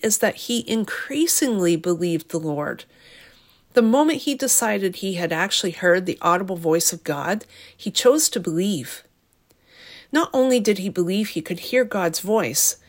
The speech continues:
but also God's promise to bless him.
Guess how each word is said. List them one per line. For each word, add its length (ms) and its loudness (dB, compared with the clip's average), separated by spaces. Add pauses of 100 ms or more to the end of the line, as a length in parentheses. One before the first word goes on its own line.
(120)
but 160 -2
also 320 2
God's 340 0
promise 680 0
to 100 -4
bless 540 2
him. 260 -4